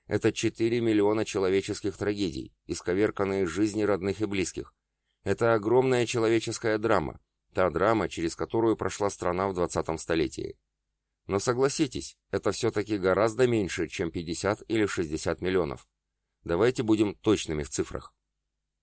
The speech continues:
К чему приводит искажение истории, мы можем видеть сейчас на примере Украины. Получается совсем другая история, с другими вытекающими последствиями.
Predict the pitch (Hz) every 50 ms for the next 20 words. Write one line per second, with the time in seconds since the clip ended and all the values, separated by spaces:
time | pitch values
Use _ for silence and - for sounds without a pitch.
0 | _ _ _ _ _ _ - - - 104 107 123 123 - 110 110 117 117 107 101
1 | - 101 - - 107 101 101 107 101 101 101 98 95 - - - 139 139 117 98
2 | 82 78 73 - - 101 101 107 107 101 101 104 101 101 123 120 113 107 - -
3 | 101 - - 104 95 - 98 80 90 92 92 92 90 90 90 85 - 87 90 87
4 | 76 65 58 - - _ _ _ _ _ _ _ _ _ _ - 107 113 113 -
5 | 139 131 123 - 120 110 117 117 110 - 123 117 110 110 107 101 113 107 98 87
6 | 80 76 - - 76 69 67 64 58 52 64 76 73 85 87 95 107 120 117 113
7 | 110 110 107 107 - - 104 101 95 - - 95 95 95 - 92 - - 98 92
8 | 82 - - - 71 71 67 65 64 60 -